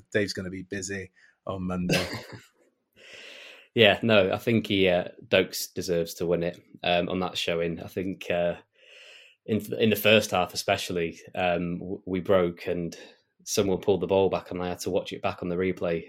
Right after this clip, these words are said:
Speaker 2: 'cause I couldn't believe that it was, uh, it was him, <laughs> um, so far up the pitch.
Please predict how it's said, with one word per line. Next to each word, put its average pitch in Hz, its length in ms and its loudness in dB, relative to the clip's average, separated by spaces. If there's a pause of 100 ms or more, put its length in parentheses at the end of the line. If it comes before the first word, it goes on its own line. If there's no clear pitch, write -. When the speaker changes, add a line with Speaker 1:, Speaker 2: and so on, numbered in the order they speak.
Speaker 2:
'cause 98 120 -4
I 95 60 -4
couldn't 92 200 -4
believe 87 320 -4
that 87 100 -4
it 90 140 -4
was, 82 340 -8
uh, 87 280 0 (160)
it 110 200 -2
was 98 140 -2
him, 90 300 2 (380)
<laughs> 113 160 -8
um, 117 340 -2
so - 240 2
far 98 220 0
up 92 120 -2
the 87 60 -4
pitch. - 440 -6